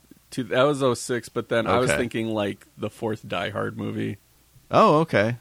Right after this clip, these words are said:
Speaker 1: She was
Speaker 2: Sure.
Speaker 1: cool. She was cool in that. I
Speaker 2: I liked
Speaker 1: liked
Speaker 2: her
Speaker 1: that.
Speaker 2: in that. I mean,
Speaker 1: Yeah.
Speaker 2: I've liked her in stuff I've seen her in.
Speaker 1: No,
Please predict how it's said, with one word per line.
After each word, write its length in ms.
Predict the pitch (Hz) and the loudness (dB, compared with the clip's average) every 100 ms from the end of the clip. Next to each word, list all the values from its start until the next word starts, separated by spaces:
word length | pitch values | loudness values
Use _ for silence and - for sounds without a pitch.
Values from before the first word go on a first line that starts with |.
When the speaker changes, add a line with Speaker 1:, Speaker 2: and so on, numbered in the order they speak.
| _ | _
Speaker 1:
She 200 | - - | -4 0
was 100 | 135 | 2
Speaker 2:
Sure. 100 | 107 | 0
Speaker 1:
cool. 220 | 120 139 - | 0 -2 -2
She 140 | 147 | -2
was 120 | 170 | -2
cool 220 | - 139 104 | -2 -4 -2
in 80 | |
that. 260 | 101 104 92 | -4 -4 -4
I 60 | 101 | -2
Speaker 2:
I 40 | |
liked 20 | |
Speaker 1:
liked 200 | 254 202 | -2 -2
Speaker 2:
her 60 | 117 | -2
Speaker 1:
that. 80 | 98 | -2
Speaker 2:
in 60 | |
that. 220 | 87 95 127 | -2 -2 -2
I 40 | |
mean, 140 | 180 | -2
Speaker 1:
Yeah. 80 | 117 | 0
Speaker 2:
I've 100 | - | 0
liked 180 | 139 151 | 0 0
her 100 | 139 | -2
in 100 | 120 | -4
stuff 260 | - 113 113 | 0 0 0
I've 140 | 101 | -2
seen 240 | - 127 113 | -2 -4 -2
her 80 | |
in. 320 | 90 82 85 101 | -4 -6 -8 -6
Speaker 1:
No, 400 | 196 196 104 | 2 4 4